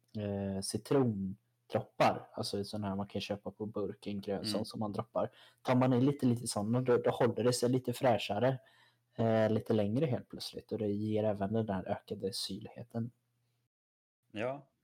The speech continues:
Speaker 2: precis. Så den, den, den biten har jag testat ännu, men det ska jag göra. Så att, och det här är också så jäkla smidigt, för jag, alltså det, det är väl ganska många som har äpplen hemma och sen så börjar de bli kanske lite, lite mjukare för man har inte ätit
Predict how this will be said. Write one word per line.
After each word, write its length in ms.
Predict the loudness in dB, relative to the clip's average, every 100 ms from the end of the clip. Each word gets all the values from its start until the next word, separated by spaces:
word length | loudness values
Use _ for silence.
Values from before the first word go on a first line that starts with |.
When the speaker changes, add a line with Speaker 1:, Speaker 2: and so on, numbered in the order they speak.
| _
Speaker 2:
precis. 320 | -20 -20 -20
Så 80 | -14
den, 360 | -8 -8 -8 -10
den, 240 | -10 -8
den 240 | -4 -4 -2
biten 240 | -4 -4
har 80 | -6
jag 120 | -6
testat 340 | -8 -10 -8 -8
ännu, 160 | -8
men 100 | -10
det 80 | -12
ska 100 | -10
jag 80 | -10
göra. 320 | -8 -10 -14 -20 _
Så 60 | -20
att, 60 | -20 _ _ _ _ _ _ _ _ -10
och 100 | -4
det 60 |
här 100 | 0
är 80 | 0
också 160 | -2 -4
så 80 | -6
jäkla 160 | -6
smidigt, 440 | -8 -8 -6 -8 -6
för 80 |
jag, 140 | -4 -4 -8 -14
alltså 160 | -12 -12
det, 160 | -14 -16 _ _ _
det 220 | -14 -4
är 40 | -2
väl 100 | -2
ganska 220 | -6 -6
många 260 | -6 -8 -10
som 100 | -8
har 240 | -8 -8 _ _ _ -2
äpplen 360 | -2 -2 -8 -4
hemma 320 | -6 -6 -8
och 120 | -8
sen 120 | -10
så 80 | -10
börjar 220 | -6 -4
de 160 | -4 -6
bli 140 | -10
kanske 220 | -10 -8 -8
lite, 400 | -8 -8 -10 -10 _ _ _ _ _
lite 200 | -8 -4
mjukare 400 | -2 -2 -2 -8
för 100 | -6
man 80 | -8 -6
har 80 |
inte 140 | -8
ätit 80 | -8